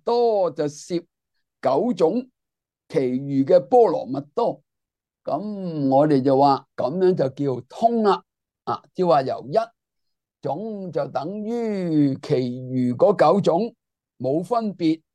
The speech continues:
咁樣嘅時候，呢個就係所謂通。但係又就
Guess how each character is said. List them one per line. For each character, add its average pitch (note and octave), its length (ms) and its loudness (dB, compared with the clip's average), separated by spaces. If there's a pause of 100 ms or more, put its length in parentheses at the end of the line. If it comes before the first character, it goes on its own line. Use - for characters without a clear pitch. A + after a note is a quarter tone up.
(580)
咁 E3 180 -4
樣 A3 260 -4
嘅 F#3+ 40 -4
時 B2+ 240 -12
候， C#3+ 280 -2 (500)
呢 A3 180 -8
個 D#3+ 120 0 (280)
就 C3 140 -6
係 B2 120 -4
所 D#3 260 -2
謂 A#2+ 140 -6
通。 - 300 -6 (720)
但 F#3 240 2
係 F#3 540 -4
又 E3 420 -2
就 D#3+ 380 0